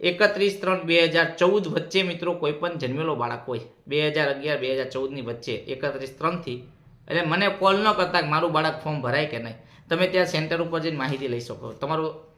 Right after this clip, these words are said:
શિક્ષક છે એ પણ તમને હેલ્પ કરશે. એટલે કે આ જન્મેલો બાળક છે એ કરી શકશે. બીજું કે એની અંદર મિત્રો તમારા જે બાળકો છે, કોઈના માતા પિતાનો હોય, અનાથ હોય,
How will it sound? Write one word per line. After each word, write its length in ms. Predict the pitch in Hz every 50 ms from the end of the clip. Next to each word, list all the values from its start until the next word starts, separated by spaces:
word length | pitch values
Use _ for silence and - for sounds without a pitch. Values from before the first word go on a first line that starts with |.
| _ _ _ _ _ -
શિક્ષક 300 | - 147 147 - 170 160
છે 160 | - - 165 143
એ 120 | 135 147
પણ 200 | 147 165 151 147
તમને 200 | 143 147 147 131
હેલ્પ 260 | 131 131 - - -
કરશે. 300 | - 117 104 - - 104
એટલે 580 | 101 - - _ _ - - - - 151 175 190
કે 260 | 208 220 - - -
આ 320 | 175 180 196 196 196 156
જન્મેલો 400 | 143 170 175 180 190 196 190 196
બાળક 320 | 185 175 175 180 185 180 -
છે 100 | - 185
એ 60 | 160
કરી 180 | - 156 165 160
શકશે. 440 | - 175 170 - - 175 170 180 - - - _ _ _ _ -
બીજું 300 | 180 220 220 247 196 - - - - - _ _ _ _ _ _ _ _ _ _ _ _ _ _ _ _ _ _ _ _ _ _ _ _ - -
કે 60 | 202 208
એની 300 | 208 208 226 247 269 262
અંદર 220 | 247 240 254 233
મિત્રો 300 | 247 240 240 240 254 254
તમારા 380 | 254 247 220 208 220 226 226 226
જે 120 | 208 233
બાળકો 440 | 233 196 180 185 208 208 208 220 214
છે, 260 | - 196 156 - - - - - _ _ _ _ _ _ _ _ _ _ _ _ - - _ _ _ _ _
કોઈના 240 | - 170 170 175 165
માતા 260 | 147 143 147 156 165
પિતાનો 360 | - 170 160 156 160 156 151
હોય, 120 | 147 143 127
અનાથ 360 | 120 131 151 156 151 - 147
હોય, 140 | 143 143